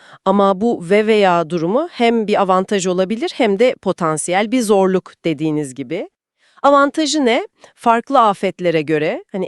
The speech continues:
en uygun çözümü seçme şansı verir. Belki küçük bir olayda afad'ın sistemi yeter ama çok büyük bir afette, e, daha güçlü bir altyapı için özel ortak gerekir.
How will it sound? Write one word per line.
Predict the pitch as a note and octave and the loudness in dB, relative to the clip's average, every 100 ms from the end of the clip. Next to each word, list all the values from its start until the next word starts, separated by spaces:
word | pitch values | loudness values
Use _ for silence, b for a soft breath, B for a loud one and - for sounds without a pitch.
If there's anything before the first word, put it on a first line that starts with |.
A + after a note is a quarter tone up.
| - | 0
en | A#3 A#3+ B3 | 4 4 2
uygun | A3 A3 G3 G#3+ | -2 0 0 0
çözümü | - F3+ F3 E3+ | -2 -2 -2 -2
seçme | - D#3 F3 D#3+ | -4 -4 -2 -2
şansı | E3+ D3+ C#3 D#3 C#3 | -2 -4 -4 -6 -8
verir. | C#3 B3 F4+ - B B B E4 | -4 -4 -6 -12 B B B 0
Belki | C#4+ C4 D4 | 0 0 -6
küçük | - F4+ C#4 A#3 | -2 -4 -2 -4
bir | F#3+ | 0
olayda | F#3 F3 D#3 D#3 D#3+ | 2 2 2 0 -2
afad'ın | G3 - E3+ E3+ | -2 -2 0 -2
sistemi | D#3+ E3 - E3 D3+ D#3+ | -2 -8 -6 -2 -2 0
yeter | G#3+ B3 G3+ F#3 E4 - | 0 0 -2 -2 -2 -2
ama | A3+ G#3 G#3 | 0 0 -2
çok | - D4+ | -4 -4
büyük | G3+ G#3 - | -2 -4 -2
bir | E3+ A#2+ C3+ | -4 -2 -4
afette, | - D3 - C4 G4 B B - | -6 -8 -2 -4 -4 B B 0
e, | F#3 F3 | 0 2
daha | G#3 | 0
güçlü | G#3 G3+ - F#3 | 0 -2 -4 -2
bir | E3+ | 0
altyapı | E3 E3 F3 D#3 | 0 -2 -6 -6
için | D3+ C#4+ D4+ | -4 -4 -2
özel | C4 C4 B3 | 0 2 4
ortak | F3 D3 D3 C3+ - | 2 0 -6 -8 -8
gerekir. | C#3+ C3 - D#4+ - | -8 -8 -10 -12 -14